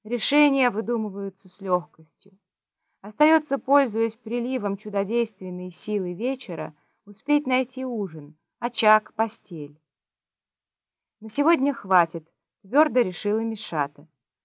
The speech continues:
«Запрещаю себе думать обо всём, кроме ночлега. Он там, куда движутся люди. Значит, мне за ними». Густой поток людей, неторопливо и неуклонно,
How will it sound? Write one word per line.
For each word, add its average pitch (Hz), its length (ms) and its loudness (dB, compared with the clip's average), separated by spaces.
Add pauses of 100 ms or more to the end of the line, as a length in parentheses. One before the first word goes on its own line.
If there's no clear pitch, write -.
(100)
«Запрещаю 214 720 2
себе 160 300 -4
думать 190 340 -4
обо 160 220 0
всём, 262 400 -4 (240)
кроме 294 280 4
ночлега. 165 720 -4 (420)
Он 185 220 -2
там, 254 320 4
куда 269 320 2
движутся 208 540 -6
люди. 160 440 -12 (380)
Значит, 240 500 0 (280)
мне 220 340 -2
за 208 160 2
ними». 170 420 -4 (1080)
Густой 226 420 2
поток 254 420 2
людей, 220 500 0
неторопливо 196 680 -2
и 214 120 0
неуклонно, 226 840 -2